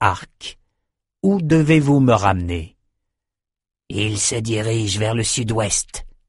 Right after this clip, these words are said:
Callan n'aima pas beaucoup cette révélation. À voir leur expression, ni Chi et Zed non plus.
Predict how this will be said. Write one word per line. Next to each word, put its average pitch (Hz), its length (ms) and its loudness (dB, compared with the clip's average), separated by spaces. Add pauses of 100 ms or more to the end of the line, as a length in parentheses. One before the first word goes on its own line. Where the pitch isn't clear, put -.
(1700)
Callan 113 360 2
n'aima 107 380 0
pas 104 160 0
beaucoup 104 380 -4
cette - 240 -4
révélation. 87 720 -6 (1200)
À 104 140 2
voir 110 340 0
leur 101 220 2
expression, 98 800 -6
ni 101 340 -2
Chi - 380 -8
et 107 140 -2
Zed 101 360 -2
non 101 220 0
plus. 87 420 -10